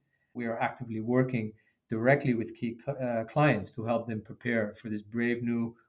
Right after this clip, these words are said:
world of A-, of E U level H T As, engaging with them to understand how these joint assessments may impact their European access, pricing, and reimbursement strategies,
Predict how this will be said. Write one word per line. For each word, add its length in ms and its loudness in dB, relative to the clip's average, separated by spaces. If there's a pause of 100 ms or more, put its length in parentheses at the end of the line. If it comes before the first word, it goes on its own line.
world 380 2
of 120 -2 (120)
A-, 200 -4
of 180 -2 (100)
E 60 0
U 180 4
level 300 0
H 240 -4
T 100 -4
As, 240 -2 (380)
engaging 440 0
with 140 -4
them 160 -2
to 100 -6
understand 500 -2
how 180 2
these 160 -4
joint 280 -4
assessments 580 -4
may 220 0
impact 500 -2 (360)
their 100 -2
European 640 -2
access, 420 -2
pricing, 460 -2
and 120 -4
reimbursement 520 -6
strategies, 580 -2